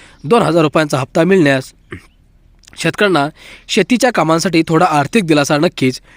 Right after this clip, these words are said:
मिळेल. आता फक्त अधिकृत घोषणेची प्रतीक्षा आहे. तर मित्रांनो, अशा प्रकारे नवीन वर्षामध्ये या सर्व योजनांमध्ये बदल होण्याची शक्यता आहे, काही योजनांच्या रुपयांमध्ये वाढ देखील होण्याची शक्यता आहे. तर मित्रांनो, नक्कीच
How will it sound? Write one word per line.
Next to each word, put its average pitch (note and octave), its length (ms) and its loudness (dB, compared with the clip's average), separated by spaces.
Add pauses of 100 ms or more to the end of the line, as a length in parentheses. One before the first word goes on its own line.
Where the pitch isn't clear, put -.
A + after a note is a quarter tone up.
(120)
मिळेल. G3+ 220 2 (100)
आता A#3 220 2
फक्त - 300 -4 (120)
अधिकृत F#3+ 360 -2
घोषणेची D#3 460 -6
प्रतीक्षा D3+ 460 -2
आहे. B2+ 200 -2 (480)
तर D3 60 -4
मित्रांनो, D3+ 300 -4
अशा E3 160 -2
प्रकारे D#3 400 -2 (360)
नवीन E3+ 220 4
वर्षामध्ये F3 560 0 (320)
या G3 60 0
सर्व G3 240 0
योजनांमध्ये F#3 540 2
बदल D3+ 260 0
होण्याची C#3 300 -2
शक्यता F3 360 -2
आहे, D#3+ 180 -2
काही - 500 -4
योजनांच्या E3+ 500 0 (300)
रुपयांमध्ये E3 540 2
वाढ D3 280 0
देखील E3 300 0
होण्याची D3+ 360 -4
शक्यता D3+ 380 -2
आहे. C3 200 0 (400)
तर E3+ 60 -2
मित्रांनो, F3+ 300 4
नक्कीच D#3+ 300 2